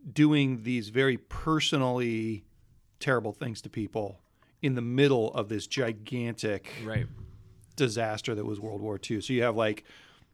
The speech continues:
Speaker 1: top-down shittiness from Hitler and, and the Nazi Party, and then within that, you've got somebody who's doing some fucked up things to,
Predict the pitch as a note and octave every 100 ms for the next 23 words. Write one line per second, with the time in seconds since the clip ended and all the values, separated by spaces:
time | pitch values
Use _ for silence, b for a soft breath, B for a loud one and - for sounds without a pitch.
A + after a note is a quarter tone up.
0 | _ _ _ - D3+ C#3+ - C#3+ C3 A#2
1 | - - C#3+ C3 A2 G2+ - - - _
2 | _ - C3 A2 A#2 A#2 G#2 G2 - _
3 | C#3+ A2 G#2 - A#2+ A2 A2 A2 A#2+ -
4 | A#2+ G#2+ A2+ C3+ A#2 A#2+ A2+ G#2 G2 b
5 | b b b - B2+ B2 C3+ C3 B2 G#2
6 | G2+ D3 G#2+ A#2 G#2 - - G#2+ G#2+ -
7 | A2+ G#2+ - - _ _ _ _ _ _
8 | E3 - C#3+ A#2+ - G#2 A2+ - G#2 _
9 | B2+ G#2+ - A2+ G#2